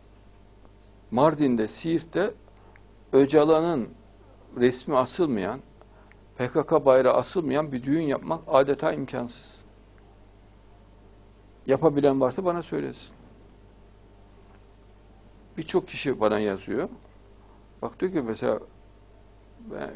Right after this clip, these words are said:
ilini de vermiş yani, diyor, "Kardeşimin düğünü vardı," diyor. "Ee, Öcalan bayrağı asmaya mecbur kaldık," diyor. "Niye böyle so-," diye sordular diyor.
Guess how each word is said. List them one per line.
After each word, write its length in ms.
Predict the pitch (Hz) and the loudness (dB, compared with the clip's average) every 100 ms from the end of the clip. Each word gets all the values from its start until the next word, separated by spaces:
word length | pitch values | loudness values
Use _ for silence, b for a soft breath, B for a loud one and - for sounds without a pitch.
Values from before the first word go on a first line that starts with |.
| - - | -18 -10
ilini 320 | - 131 127 | -4 0 2
de 120 | 135 107 | 2 2
vermiş 240 | 95 95 | 0 -2
yani, 180 | 110 165 | -6 -6
diyor, 140 | 147 - | -10 -2
"Kardeşimin 560 | 139 139 139 175 147 | 4 4 4 -2 -4
düğünü 240 | 123 135 160 | -2 0 4
vardı," 280 | 131 107 101 | 2 2 -2
diyor. 240 | 151 214 - b b b b b b b b - - - - - - - | -2 -4 -8 b b b b b b b b -20 -20 -20 -20 -20 -18 -10
"Ee, 40 | 123 - - - - - - - | -8 -10 -14 -20 -20 -20 -10 2
Öcalan 520 | 143 156 151 190 175 | 4 6 6 6 4
bayrağı 320 | 143 135 135 | 4 6 6
asmaya 400 | 151 - 175 208 | 4 0 0 2
mecbur 360 | 190 175 208 175 | 4 2 0 2
kaldık," 320 | 135 113 - | 2 2 -2
diyor. 140 | 113 | -2
"Niye 280 | 117 165 190 | 2 4 4
böyle 140 | 160 | 2
so-," 320 | 143 - 160 - | 0 -4 -8 -2
diye 180 | 127 120 - - - - - - | 0 -2 -8 -20 -20 -20 -20 -20
sordular 720 | - - 127 123 123 113 95 | -12 0 2 6 6 4 2
diyor. 200 | 110 | -2